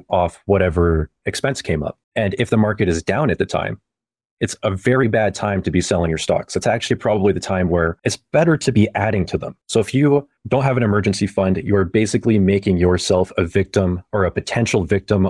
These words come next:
of volatility. So having an emergency fund, having that buffer between life's uncertainties and your investments, I think is very important. Also, I have a friend right now who is saving up to buy a home.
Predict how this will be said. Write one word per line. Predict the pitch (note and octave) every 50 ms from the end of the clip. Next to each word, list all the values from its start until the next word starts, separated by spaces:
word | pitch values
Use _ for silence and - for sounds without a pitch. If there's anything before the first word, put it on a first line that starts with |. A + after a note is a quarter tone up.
| -
of | - F#2+ D#2+
volatility. | - F2+ F2 F2 E2+ - - E2+ E2 D#2 - - - _ _ _ _ _
So | - - -
having | - G#2 G#2 G#2 G#2
an | G#2+
emergency | G2+ G2 G2 F#2+ F#2 G2+ F#2+ - - F2+
fund, | - - F#2+ F#2 F#2 F2+ F2+
having | - G2 F#2 F#2 G2 G2 G2+
that | F#2+ F#2+ -
buffer | - F#2 F2+ - F#2+
between | D#2+ F#2 - - F#2 E2+ E2+ D#2+ D2+ - _ _ _ _ _
life's | - F2+ F#2+ G2+ G2+ -
uncertainties | - G2+ - G2 F2+ F#2 - E2 - - F2 F2 E2+ D#2+ - _ -
and | G#2 G#2 G#2 G2
your | F#2 F2+
investments, | E2+ D#2+ D2+ F2 E2 - - E2+ E2 - - - _ _ _ _ _ _ _ _ -
I | - A#2
think | C#3 C#3+ B2
is | G2+ F2
very | G#2+ G2 G2 F#2
important. | E2+ - - F#2 D#2+ - E2 D#2 D2 - _ _ _ _ _ _ _ _ _ _ _ _ _ _ _ _ -
Also, | - A#2+ B2+ - - F2 E2 - - _ -
I | A#2
have | A#2+
a | A#2 G2
friend | - - A2+ A2+
right | G2+ G2 G2 F#2+ F2+
now | F#2 F#2 F2 E2+ E2
who | - - F#2+
is | F2+ - G2 F2+ F2 E2 D#2+ - - - - -
saving | - - B2 B2 C3
up | B2 A2
to | - A2
buy | G2+ G2+ G2+
a | F#2+
home. | F2 E2+ D#2+ - -